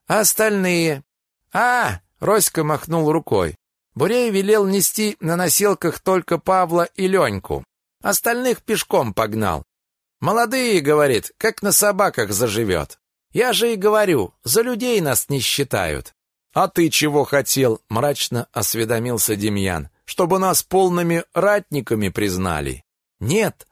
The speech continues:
но мы же бунт в ратном подавили, хутор взяли, острог». «Не та это война, Рось», — вмешался Мишка.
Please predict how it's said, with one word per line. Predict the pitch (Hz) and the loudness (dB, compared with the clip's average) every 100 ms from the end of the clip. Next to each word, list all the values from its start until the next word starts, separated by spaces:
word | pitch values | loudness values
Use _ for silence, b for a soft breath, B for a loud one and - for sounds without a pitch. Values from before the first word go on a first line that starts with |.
| _ | _
но | 110 160 | -6 -2
мы | 214 | 0
же | 156 175 | 0 -2
бунт | 143 233 190 | 0 0 0
в | 123 | -2
ратном | 165 196 - 175 151 | 0 0 0 -2 -2
подавили, | - 156 156 170 226 160 85 90 _ | -2 0 0 0 0 0 -2 -6 _
хутор | _ 254 254 - 151 | _ -6 -4 -2 -2
взяли, | 104 208 233 208 165 139 _ | 0 0 2 0 -2 -4 _
острог». | 139 - - 226 220 - - _ _ _ _ _ - | -4 -4 0 0 0 -4 -20 _ _ _ _ _ -6
«Не | 143 202 | -2 0
та | 254 254 | 0 0
это | 226 180 156 | 0 0 2
война, | 151 151 165 165 | 2 2 0 0
Рось», — | 135 147 - - - | 2 2 2 -2 -4
вмешался | - 113 113 127 120 - 113 | -6 -4 -2 0 0 -2 -2
Мишка. | 120 101 - 73 67 | -2 -4 -6 -8 -10